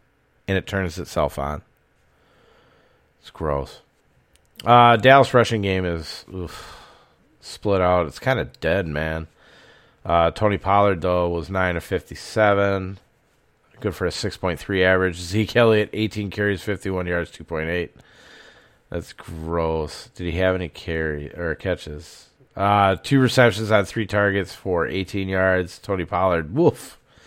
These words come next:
One reception for one yard. CeeDee Lamb was good, though.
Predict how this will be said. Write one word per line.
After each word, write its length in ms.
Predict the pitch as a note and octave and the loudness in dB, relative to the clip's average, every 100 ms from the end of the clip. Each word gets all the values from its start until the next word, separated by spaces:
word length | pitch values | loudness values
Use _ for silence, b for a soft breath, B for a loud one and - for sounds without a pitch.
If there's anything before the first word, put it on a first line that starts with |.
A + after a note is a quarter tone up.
| b b b b _ | b b b b _
One 160 | G#2 F#2+ | -2 -2
reception 460 | E2 F#2+ E2+ F2+ | -2 -2 -2 -6
for 160 | - E2 | -8 -6
one 180 | D#2 D#2 | -6 -4
yard. 300 | D#2+ D#2+ D2+ | -2 -2 -4
CeeDee 340 | - D#3+ D3 | -4 0 4
Lamb 300 | B2 C3+ B2+ | 6 8 6
was 260 | A2+ F2+ - - A#2+ | 2 -4 -14 -16 0
good, 260 | A2 A2 G2 | 8 8 8
though. 380 | A2 G#2 G2+ | 8 8 6